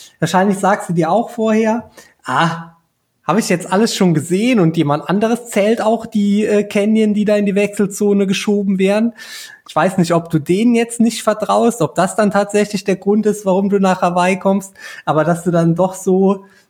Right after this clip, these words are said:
aufgeregt und involviert bist, dass du das dann doch live, live, äh, sehen willst und dann in letzter Minute dich in, Hawaii ist ja dann meistens ziemlich voll,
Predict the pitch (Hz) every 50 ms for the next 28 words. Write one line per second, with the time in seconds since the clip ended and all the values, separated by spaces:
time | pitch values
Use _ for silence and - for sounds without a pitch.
0 | _ _ _ 190 202 196 196 - 180 202 220 214 208 180 175 170 165 170 160 156
1 | 165 196 214 202 - 202 190 185 180 170 170 175 165 165 - 185 185 185 185 208
2 | 202 - 175 165 160 180 214 220 208 - - - - _ _ - 165 156 175 196
3 | 208 202 - - 196 175 170 170 170 165 156 139 143 165 170 156 135 131 120 127
4 | 123 117 123 - - - - _ _ _ _ 151 143 147 156 147 147 156 165 165
5 | 165 170 165 165 - - - _ _ 160 151 151 165 180 180 185 - - 175 165
6 | 165 165 165 170 180 202 196 190 185 160 165 180 175 - 180 175 160 165 165 160
7 | 165 170 165 - - - _ _ _ _ _ _ _ _ _ _ _ _ _ _
8 | _ _ _ _ _ _ - 147 143 139 139 147 156 175 165 - 170 147 151 156
9 | 147 147 143 143 151 156 160 - 175 165 - - - 151 147 147 147 - - -
10 | - 156 147 156 180 190 190